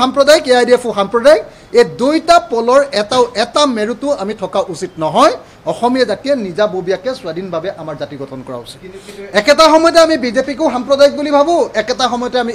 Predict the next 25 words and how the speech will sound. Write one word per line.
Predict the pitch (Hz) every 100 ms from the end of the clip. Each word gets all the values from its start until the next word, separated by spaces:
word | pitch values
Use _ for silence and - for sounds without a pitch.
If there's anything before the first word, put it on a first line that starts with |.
| 208
এ |
আই | 202 190
ডি | 196
এফকো | 185 180 147
সাম্প্ৰদায়িক | 151 143 143 127
বুলি | 123
ভাবো। | 123 - - - - - - - - _ - - - - - - - -
আমি | 214 294 269 220
এ | 247
আই | 277
ডি | 311
এফৰ | 311 339
কথাটো | 285 277 302
নাই, | 320 359 403
আমি | 294 285
বিজেপিৰ | 247 240 240 214
কথাটো | 190 147 123
নাই। | 117 - - - - - - - - - - - - - - - - - - -
এইটো | 247 330
স্পষ্ট। | - 311 277 - 220
মোক | 285 285
কোনোবাই | 285 285 285
কোনোবাই | 277 269 277
প্ৰশ্ন | 254 - 269
কৰিছে, | 240 196